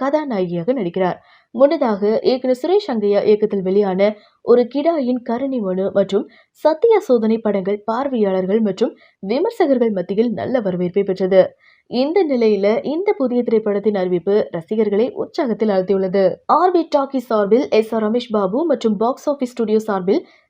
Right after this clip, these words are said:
ஜெகன் பாஸ்கரன் ஆகியோர் இணைந்து இந்த படத்தினை தயாரிக்கின்றனர். இந்த Hotstar ஸ்பெஷல் திரைப்படத்தில் நடிகர்கள் ஜார்ஜ் மரியன், ரேச்சல் ரெபேக்கா மற்றும் ராமகிருஷ்ணன் ஆகியோர் முக்கிய கதாபாத்திரத்தில் நடிக்கின்றனர். இன்னும்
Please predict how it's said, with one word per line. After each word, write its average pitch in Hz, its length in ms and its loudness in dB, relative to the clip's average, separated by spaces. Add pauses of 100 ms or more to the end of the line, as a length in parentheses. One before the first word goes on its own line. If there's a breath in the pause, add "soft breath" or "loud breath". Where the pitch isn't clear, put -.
(220)
ஜெகன் 330 360 2
பாஸ்கரன் 220 520 2
ஆகியோர் 202 300 2
இணைந்து 202 280 2 (220)
இந்த 320 220 -4
படத்தினை 208 400 -2
தயாரிக்கின்றனர். 196 680 -2 (140)
இந்த 403 160 0 (100)
Hotstar 277 400 2
ஸ்பெஷல் 277 380 -2
திரைப்படத்தில் 214 520 0 (420 loud breath)
நடிகர்கள் 240 520 2 (120)
ஜார்ஜ் 226 340 -2
மரியன், 196 360 -2 (140)
ரேச்சல் 254 380 -2
ரெபேக்கா 190 440 -2
மற்றும் 262 260 -4 (100)
ராமகிருஷ்ணன் 254 680 0 (120)
ஆகியோர் 208 280 -2 (140)
முக்கிய 311 320 2
கதாபாத்திரத்தில் 208 720 -4
நடிக்கின்றனர். 196 600 -2 (200)
இன்னும் 359 280 2